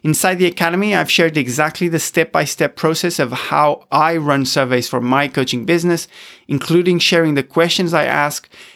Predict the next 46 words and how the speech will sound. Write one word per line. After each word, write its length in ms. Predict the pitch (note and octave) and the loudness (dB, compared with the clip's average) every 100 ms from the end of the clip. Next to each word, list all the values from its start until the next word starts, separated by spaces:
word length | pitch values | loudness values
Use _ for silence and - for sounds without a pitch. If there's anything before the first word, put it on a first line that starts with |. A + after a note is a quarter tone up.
| - | -4
and 140 | C#3+ | -2
the 40 | C#3 | 0
spreadsheet 600 | - E3+ D#3+ - D3+ D3 | -2 0 0 0 0 0
I 80 | |
use 320 | C#3+ C3+ C3 B2+ | 2 2 2 0
to 100 | C3+ | -4
collate 460 | - C3 C3 C3 | -2 0 0 0
and 180 | B2 B2+ | 0 2
make 200 | B2+ C3 | 2 0
sense 320 | - C3+ B2+ | -2 -2 -2
of 100 | A#2+ | -2
all 180 | B2 B2 | 0 0
customer 400 | B2 B2 - A#2+ | -2 -6 -4 -8
responses. 720 | A2+ A#2 - A#2 B2 B2 - _ _ _ _ - | -6 -8 -6 -8 -10 -16 -20 _ _ _ _ -4
But 140 | D3+ | 0
this 160 | F3 F#3+ | 0 0
is 100 | G3 | 0
only 220 | F#3+ G3 | 2 2
available 400 | D#3 E3 F3 D#3+ | 4 2 2 0
to 100 | D#3+ | 0
the 100 | C#3+ | -2
Academy 380 | C#3+ D#3+ D#3 C#3+ | 0 0 0 2
members, 460 | C#3+ E3+ G3 G3 - _ _ _ - | 0 0 0 -2 -8 _ _ _ -2
alongside 540 | C#3+ D#3+ F#3+ - E3+ | 2 2 2 0 0
a 80 | D3+ | 0
bunch 340 | B2+ D3+ D#3+ | 0 -2 0
of 120 | E3 C#3+ | 0 0
other 180 | C3+ | 0
content 460 | C#3 D3 D3 D3 C3 | -2 -2 0 -2 0
like 160 | C3 - | -2 -4
the 80 | |
Facebook 500 | B2+ - D#3+ D#3+ D3 | -4 -2 -2 0 -2
ads 300 | - C#3+ C#3+ | 0 -2 -2
course, 340 | - D3 D3 - | -2 0 0 -2
the 100 | B2+ | -2
website 540 | B2 D3 - D3+ - | 0 0 0 -2 -2
course, 380 | - C#3+ C#3+ - - - _ | -2 0 0 -4 -14 -20 _
video 320 | B2+ D#3 D#3 F3 | -4 -2 0 0
presentations 600 | F3 E3 D#3+ D#3+ E3 D3+ | 2 2 0 0 0 0
on 100 | C#3+ | 2
marketing, 560 | C#3+ C#3+ - D3 C#3+ | 2 0 -2 -2 0
management, 540 | C3+ C3+ D3 C#3 C#3+ C3 | 2 2 0 -2 -2 0
and 200 | B2+ B2 | 0 2
much, 280 | C#3 C#3 C3+ | 2 0 0
much 260 | B2+ B2 | 0 -2
more. 320 | B2 A2 G2 | -6 -6 -8